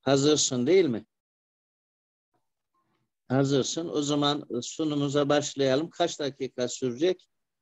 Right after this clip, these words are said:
Senin sesin gelmiyor Meral Hoca. Sesi mi kapalı? Heh,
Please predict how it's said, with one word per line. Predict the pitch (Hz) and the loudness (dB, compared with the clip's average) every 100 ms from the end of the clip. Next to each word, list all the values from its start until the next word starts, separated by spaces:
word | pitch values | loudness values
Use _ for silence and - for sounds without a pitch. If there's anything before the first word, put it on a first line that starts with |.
| _ _ _ _ _ _ _ _ _ _ _ _ _ _ _ _ _ 294 _ _ _ _ _ _ _ _ _ _ | _ _ _ _ _ _ _ _ _ _ _ _ _ _ _ _ _ _ _ _ _ _ _ _ _ _ _ _
Senin | - 160 180 | -4 2 4
sesin | 175 170 170 190 175 | 4 4 2 0 0
gelmiyor | 170 175 185 156 120 170 - _ _ | 4 4 4 2 -2 -4 -10 _ _
Meral | 120 117 117 120 | -8 -4 -4 -6
Hoca. | 123 170 170 _ _ _ _ _ _ _ _ _ _ - | -6 -6 -8 _ _ _ _ _ _ _ _ _ _ -4
Sesi | 131 127 170 | 0 0 2
mi | 156 | 2
kapalı? | 131 120 110 92 90 - - _ _ _ _ _ _ _ - | 2 0 -2 -4 -4 -8 -10 _ _ _ _ _ _ _ -4
Heh, | 147 | -4